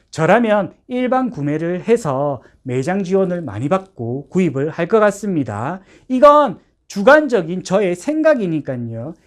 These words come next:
일단은 구독자분들, 시청자분들이 판단을 하시면 되는 겁니다. 사전 구매 혜택이 나왔기 때문에 조만간 공시지원금도 나올 거고요. 할부 원금도 나올 겁니다. 매장 지원금을 잘 계산해 보시고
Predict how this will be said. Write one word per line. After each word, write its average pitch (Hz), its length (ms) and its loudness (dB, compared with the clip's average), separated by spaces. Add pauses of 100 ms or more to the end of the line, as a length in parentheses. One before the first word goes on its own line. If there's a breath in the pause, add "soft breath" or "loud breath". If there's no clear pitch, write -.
(120)
일단은 247 600 0
구독자분들, 156 800 -4
시청자분들이 147 960 -2 (240 soft breath)
판단을 220 480 -2
하시면 156 500 -6
되는 139 260 0
겁니다. 143 600 -2 (260 soft breath)
사전 269 420 4
구매 247 240 0
혜택이 226 460 -4
나왔기 190 500 -2
때문에 151 580 -2
조만간 170 580 -2
공시지원금도 165 840 -2
나올 123 300 -4
거고요. 143 580 -2 (220 soft breath)
할부 254 760 2
원금도 160 480 -2
나올 135 340 -4
겁니다. 139 460 -4 (160 soft breath)
매장 190 380 4
지원금을 214 680 0
잘 226 220 -6
계산해 180 440 -6
보시고 151 680 -2